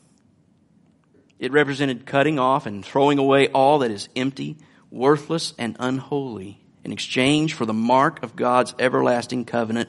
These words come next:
of favor and grace.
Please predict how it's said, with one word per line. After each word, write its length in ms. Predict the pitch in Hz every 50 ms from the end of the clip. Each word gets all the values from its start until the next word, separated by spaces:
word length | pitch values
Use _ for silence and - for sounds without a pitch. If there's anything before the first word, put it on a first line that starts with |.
| - - - - - - - -
of 140 | - 104 98
favor 440 | - - 104 104 104 104 117 117 113 113 - - - - - _ _ _ _ -
and 160 | 101 95 90
grace. 480 | 98 101 104 104 - - - - -